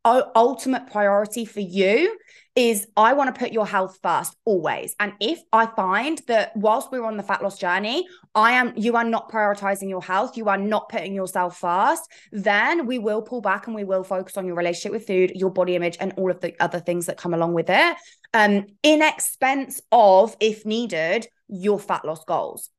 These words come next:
And so if you're straight up and upfront about that at the beginning, then people will really appreciate you for that. And you will start attracting people that do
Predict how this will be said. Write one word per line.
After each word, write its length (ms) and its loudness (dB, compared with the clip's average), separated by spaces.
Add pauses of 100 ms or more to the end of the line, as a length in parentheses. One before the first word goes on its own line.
(480)
And 120 -4
so 100 0
if 140 -2
you're 120 2
straight 420 2
up 280 4
and 100 2
upfront 380 -2
about 280 -2
that 180 -2
at 100 -12
the 60 -10
beginning, 540 -2 (220)
then 280 0
people 340 -2
will 120 -2
really 220 0
appreciate 560 -2
you 140 -8
for 140 -12
that. 240 -2 (160)
And 580 2 (220)
you 100 4
will 100 0
start 400 6
attracting 480 -2
people 360 -4
that 280 -4
do 460 -2